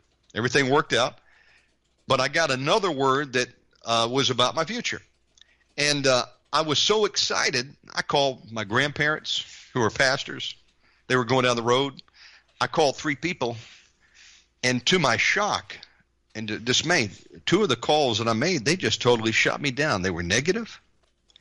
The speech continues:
They were act-, acting in, you know, just, um, doubt and unbelief. They couldn't,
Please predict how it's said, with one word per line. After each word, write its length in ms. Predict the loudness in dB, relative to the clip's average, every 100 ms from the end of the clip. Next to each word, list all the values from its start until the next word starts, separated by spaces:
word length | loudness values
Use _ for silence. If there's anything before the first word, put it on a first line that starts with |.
| _ _ _ -2
They 140 | 2
were 160 | 2 2
act-, 300 | 2 0 -6 -4
acting 400 | -2 -2 -2 -4
in, 100 | -4
you 80 | -2
know, 140 | -2
just, 260 | -2 -2 -2
um, 460 | -2 0 0 -4 -14 _ _ _ _ -2
doubt 200 | 0 2
and 80 |
unbelief. 420 | 0 0 0 -2 0
They 100 | -2
couldn't, 320 | -2 -4